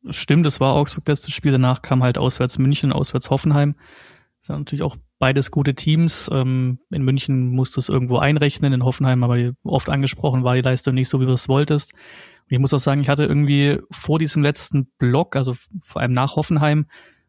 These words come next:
irgendwie von Beginn an schon so ein bisschen ein mulmigeres Gefühl für das Auswärtsspiel in Frankfurt als fürs Heimspiel gegen Leverkusen.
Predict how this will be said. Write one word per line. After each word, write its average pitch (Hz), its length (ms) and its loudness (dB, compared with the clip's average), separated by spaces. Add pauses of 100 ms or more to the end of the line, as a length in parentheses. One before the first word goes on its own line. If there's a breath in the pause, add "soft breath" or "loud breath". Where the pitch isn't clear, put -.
(140)
irgendwie 165 320 2
von 156 240 0
Beginn 170 340 -2
an 170 200 0
schon 151 300 0
so 135 120 -2
ein 139 140 0
bisschen 165 460 -2
ein 151 100 2
mulmigeres 156 680 2
Gefühl 165 680 0
für - 140 -8
das - 180 -4
Auswärtsspiel 151 520 0
in 143 120 0
Frankfurt 151 560 -2
als 147 180 0
fürs - 240 -2
Heimspiel 147 320 2
gegen 135 160 0
Leverkusen. 127 600 -2